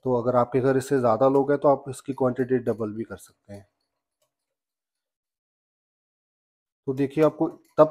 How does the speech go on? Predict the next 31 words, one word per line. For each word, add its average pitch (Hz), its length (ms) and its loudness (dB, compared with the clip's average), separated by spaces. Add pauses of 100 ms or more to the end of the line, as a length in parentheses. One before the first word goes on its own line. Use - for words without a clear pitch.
तक 196 140 2
mix 156 240 -2
करते 151 280 0
रहना 139 200 2
है 160 80 -4
जब 139 140 -2
तक 156 240 -2
इसमें 147 240 -4
कोई 156 160 -2
भी 156 140 -2
गांठें 120 340 -2
ना 113 100 -6
बने, 90 220 -12
lumps 131 360 -6
ना 120 100 -6
बने 95 240 -16
कोई 82 200 -20
भी। 85 160 -20 (3250)
तो 151 100 4
इसमें 156 300 0
कोई 170 180 2
भी 175 140 2
additional 156 500 0
sugar 151 380 -2
डालने 139 320 4
की 147 160 -2 (380)
ज़रूरत 127 360 0
नहीं 120 200 -6
है 123 120 -6
हमें, 135 220 -8 (580)
क्योंकि 139 440 -2